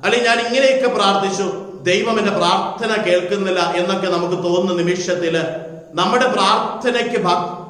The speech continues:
വിഘ്നം വരുത്തുന്ന പല വിധത്തിലുള്ള അവസ്ഥകൾ ഉണ്ടാകുമ്പോൾ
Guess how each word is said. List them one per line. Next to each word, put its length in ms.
വിഘ്നം 380
വരുത്തുന്ന 800
പല 200
വിധത്തിലുള്ള 300
അവസ്ഥകൾ 460
ഉണ്ടാകുമ്പോൾ 580